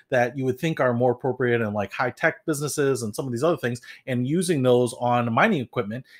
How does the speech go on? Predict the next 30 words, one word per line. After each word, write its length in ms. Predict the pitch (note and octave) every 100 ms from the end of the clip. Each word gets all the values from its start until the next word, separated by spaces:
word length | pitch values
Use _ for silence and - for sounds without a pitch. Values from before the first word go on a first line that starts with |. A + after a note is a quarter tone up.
| _
And 240 | F3 E3 E3+
I 100 | G#3
was 120 | B3+
just 180 | - A#3
asking 360 | - F3 F3+ D3
natural 300 | C#3 - -
questions, 640 | - A#3+ - G#2 - - _ -
right? 240 | C3 E3 - - - - -
Um, 300 | D3 C#3 C#3
I 60 | D#3+
was 140 | D#3
asking 420 | E3+ - F3 D#3+
questions 340 | - F3 F3+ C3+
about, 220 | D3 C3+
like, 240 | C3+ B2+
"Okay, 240 | D3 - C#3
well, 220 | C#3 D3
why 160 | E3+
don't 180 | A3+ G#3
you 80 | G3
just 220 | F#3 F#3
measure 240 | F3+ D#3+ D#3
the 80 |
grease 360 | C#3+ F3 G#3 -
levels 540 | A2 F#2 F#2+ G2+ -
instead 420 | C3+ A#2+ - C#3+ B2+
of 280 | B2+ A#2+
kind 160 | - C3
of 100 | A#2
measuring 520 | C3 A#2+ C3 B2 A#2+